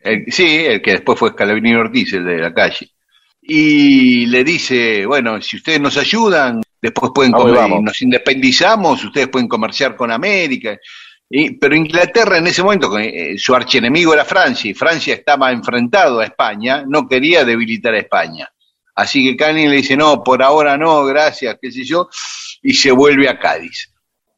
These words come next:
Speaker 1: Bueno, juntan guita, consiguen un barco que los traiga a América y los cuarenta y dos se vuelven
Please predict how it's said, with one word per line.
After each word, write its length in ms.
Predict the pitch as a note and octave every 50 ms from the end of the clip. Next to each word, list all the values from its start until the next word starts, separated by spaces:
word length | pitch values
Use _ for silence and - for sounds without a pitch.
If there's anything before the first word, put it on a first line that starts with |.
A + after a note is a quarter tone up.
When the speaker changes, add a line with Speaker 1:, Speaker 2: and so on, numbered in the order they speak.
| _ _
Speaker 1:
Bueno, 300 | - - - - - - -
juntan 420 | - E3+ F3+ E3+ D3 F3+ F3 F3+ F3+
guita, 320 | G3+ B3 - - F#3+ -
consiguen 520 | - D3+ D3+ C#3 - - G#3 G3 G3 F3
un 160 | D#3+ D#3 E3 E3
barco 400 | F#3+ F#3+ F#3 - - E3 C3+ B2+
que 200 | C3 B2 A#2 A#2
los 200 | A2+ G#2+ - -
traiga 300 | E3 E3 E3+ D#3+ D3+ D3+
a 40 |
América 380 | D#3 E3+ G3+ G#3+ G3+ F#3+ - D#3+
y 80 | C#3+ C#3
los 160 | B2+ A#2+ -
cuarenta 400 | - C#3 C3 C3 C3 C3+ B2+ C3+
y 60 | C#3
dos 340 | C#3 D#3 F3 F#3 F3+ - - -
se 180 | - - B2
vuelven 680 | A2 A2 B2+ B2+ B2+ B2 B2+ B2 B2+ C3+ C3 B2+ -